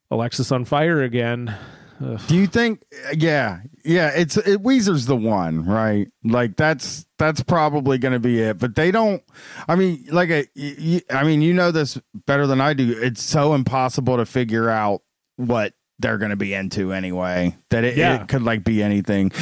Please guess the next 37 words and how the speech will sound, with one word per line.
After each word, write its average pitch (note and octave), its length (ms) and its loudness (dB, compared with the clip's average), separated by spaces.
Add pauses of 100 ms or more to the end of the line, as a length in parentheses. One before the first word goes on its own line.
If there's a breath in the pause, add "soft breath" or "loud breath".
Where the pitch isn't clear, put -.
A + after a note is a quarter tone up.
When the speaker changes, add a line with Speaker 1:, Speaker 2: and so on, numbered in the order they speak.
(160 loud breath)
Speaker 2:
I C#3 80 2
mean, E3+ 140 2
I G3 100 2
took C4 280 0
her A#3 140 4
to F#3+ 80 0
see E3+ 220 -4
Neutral D3+ 440 2
Milk C3 300 2
Hotel. A2 800 -2 (400 soft breath)
Speaker 1:
I C3 60 -8
mean, B2 140 -4
that's C3+ 240 0
Speaker 2:
And, B2 220 2
Speaker 1:
cool. B2+ 60 2
Speaker 2:
uh, G#2+ 380 0 (720)
yeah, A#2+ 460 0
and A#2+ 120 -2
I C#3 140 0
got C3+ 240 -2
to B2 80 -2
see A#2+ 240 0
it. A2+ 140 -2
She C3 160 -2
saw C#3 220 2
'em C3 100 2
when B2 100 2
they B2 100 2
were, A2 140 0
like, G2+ 240 -4 (100)
when A#2+ 220 0
she C#3 220 2
was, B2+ 200 0
like, G#2 220 -2
eight. A2 460 -2 (640 loud breath)
And, B2+ 400 0
uh, A#2 320 0